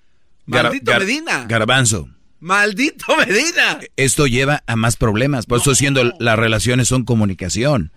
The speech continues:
Speaker 1: Si alguien dice, "Pues si te quiere, pues que es que no te tiene que cuestionar". Oye.
Speaker 2: <laughs> No, no, no.
Speaker 1: Y muchos lo hacen por el, la maldad de decir,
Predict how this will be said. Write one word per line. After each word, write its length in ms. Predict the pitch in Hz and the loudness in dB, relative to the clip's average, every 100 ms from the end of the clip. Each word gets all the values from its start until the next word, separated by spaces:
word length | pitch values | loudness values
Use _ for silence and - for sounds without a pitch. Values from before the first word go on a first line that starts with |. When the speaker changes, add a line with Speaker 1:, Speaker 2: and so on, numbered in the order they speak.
| - - - - | -20 -20 -20 -10
Speaker 1:
Si 260 | - 120 | -2 0
alguien 320 | 131 147 135 | 2 2 0
dice, 260 | 139 131 123 | 0 0 0
"Pues 220 | - 120 | -2 -4
si 120 | 117 113 | -2 -4
te 220 | - 95 | -4 -4
quiere, 500 | 139 139 147 190 208 - - - - - - - - | 0 0 2 0 -2 -10 -20 -20 -20 -20 -20 -14 -2
pues 280 | 147 - - - - - - - - - | 0 0 -8 -20 -20 -20 -20 -16 -10 -2
que 80 | |
es 140 | 139 - | -2 -2
que 160 | 147 | -2
no 160 | 139 131 | 0 -2
te 100 | 160 | -2
tiene 300 | 123 156 147 | -2 0 -2
que 140 | - | -6
cuestionar". 680 | - 151 - 120 113 143 104 - - - - _ - - - - | -4 -2 0 -2 0 -2 -4 -10 -20 -20 -20 _ -20 -20 -20 -6
Oye. 500 | 107 120 107 85 - - _ _ - _ - | -2 0 -2 -4 -12 -20 _ _ -20 _ -20
Speaker 2:
<laughs> 760 | - - - 831 - 831 740 - | -20 -20 -20 -20 -20 -20 -20 -20
No, 340 | - 85 - - | -20 -20 -20 -20
no, 320 | 92 95 127 117 - | -20 -20 -20 -20 -20
no. 120 | 135 _ _ 135 - - - | -20 _ _ -20 -20 -20 -8
Speaker 1:
Y 100 | 127 | -2
muchos 360 | 117 127 143 - - | 0 2 2 0 0
lo 140 | 120 | 2
hacen 280 | 120 123 110 | 2 2 0
por 300 | - 110 110 | 0 2 2
el, 220 | 107 107 | 2 0
la 100 | 107 | 0
maldad 400 | 107 107 117 180 | 2 2 2 2
de 80 | 143 | 2
decir, 280 | 110 113 | 2 0